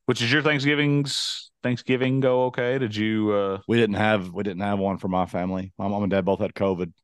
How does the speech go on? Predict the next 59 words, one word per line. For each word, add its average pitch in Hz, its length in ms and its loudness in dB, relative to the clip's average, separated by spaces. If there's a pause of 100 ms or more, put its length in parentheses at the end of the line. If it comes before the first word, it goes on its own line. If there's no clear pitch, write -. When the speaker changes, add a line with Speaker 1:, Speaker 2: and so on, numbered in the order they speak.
(360)
Speaker 1:
Oh, 120 160 -4
that's 104 260 -6
right. 110 260 -6
That's - 200 -6
right. 101 300 2
Oh, 87 200 4
that, 98 140 4
yeah, 95 180 4
that 98 100 4
Speaker 2:
Yep. 107 60 0
Speaker 1:
sucks. 80 300 -2
What 135 120 2
a 104 100 0 (300)
crap 107 440 0
time 104 320 2
to 95 60 2
get 101 240 2
it. - 120 -4 (840)
Speaker 2:
Yeah, 156 220 6
it 170 40 8
was 143 100 4
the 127 60 -2
first 160 220 2
time 147 140 4
in 143 80 0
forty 147 300 4
years 147 220 2
I 135 40 0
didn't 131 160 -6
spend - 200 -2
it 143 40 -2
with 131 100 -6
my 127 80 -2
parents. 127 440 -2
It 113 40 -10
was 104 80 -10
kinda 113 200 -2
weird. 113 300 2
Speaker 1:
Man. 92 320 -4
So 120 240 0
have 123 180 0
Speaker 2:
Um, 127 40 4
Speaker 1:
you, 127 240 2
have 120 140 0
you 120 80 0
made 113 180 0
up 120 180 -2
for 123 180 2
it? 117 40 -2
Did 110 160 -4
you 104 80 -2
go 110 180 2
at 101 60 0
a 101 60 -2
later 101 220 -2
date, 101 320 -2
or 107 100 0
did 90 180 -4
you 92 380 -2